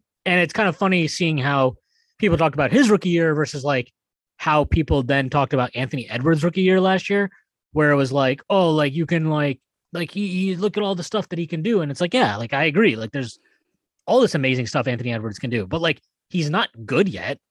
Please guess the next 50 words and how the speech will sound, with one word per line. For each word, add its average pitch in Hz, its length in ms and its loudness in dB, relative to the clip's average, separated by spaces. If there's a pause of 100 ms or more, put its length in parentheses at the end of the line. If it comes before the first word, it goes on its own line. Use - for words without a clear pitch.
Like, 160 160 0
just 196 200 0
'cause 240 120 2
he 196 100 -2
can, 139 300 -6
like, 165 200 -4 (400)
but 160 320 2
when 175 160 2
it 170 40 4
was 156 140 2
R 185 160 2
J 165 140 2
Barrett, 202 280 6
it - 20 2
was 160 140 2
just 160 180 -2
like, 143 220 2
"Well, 156 100 2
he 143 80 2
can't 156 240 -2
do 185 140 4
anything. 127 220 -4
He 117 100 -8
sucks." 131 340 -6
And 135 80 -8
I'm 143 80 -4
like, 151 220 -2
"Well, 226 280 0 (520)
that's - 160 -8
weird." 160 340 2
Like, 151 460 0 (100)
<laughs> - 100 -8
it 175 120 -2
feels 285 200 2
like 233 120 0
he 247 80 2
can 220 120 0
do 233 140 4
a 208 40 4
lot 226 200 0
of 196 100 -4
things, 233 260 -4
but 156 100 -4
he's 160 100 -6
just 170 120 -6
not 170 160 0
doing 175 180 4
them 156 140 0
well 170 200 4
yet. 113 280 -2